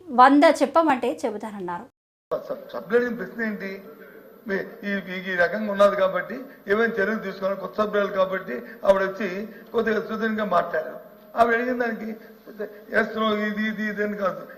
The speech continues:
Speaker 2: మళ్ళీ మా, మా, మా, మా సీనియర్ మంత్రి గారు, మా, మా అచ్చెన్నాయుడు గారు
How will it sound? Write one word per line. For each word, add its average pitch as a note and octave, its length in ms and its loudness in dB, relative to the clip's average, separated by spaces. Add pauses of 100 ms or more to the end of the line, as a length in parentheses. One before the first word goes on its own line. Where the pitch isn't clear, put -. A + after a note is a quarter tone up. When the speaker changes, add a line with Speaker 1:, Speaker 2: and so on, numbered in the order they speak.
Speaker 2:
మళ్ళీ A#3+ 240 0
మా, A3 240 6
మా, - 280 2 (160)
మా, G3+ 160 4
మా F#3+ 240 6
సీనియర్ G3 340 0
మంత్రి F#3 280 -4
గారు, F#3 440 -2 (180)
మా, F3 260 2
మా F3 160 0
అచ్చెన్నాయుడు F#3 440 2
గారు E3+ 280 -2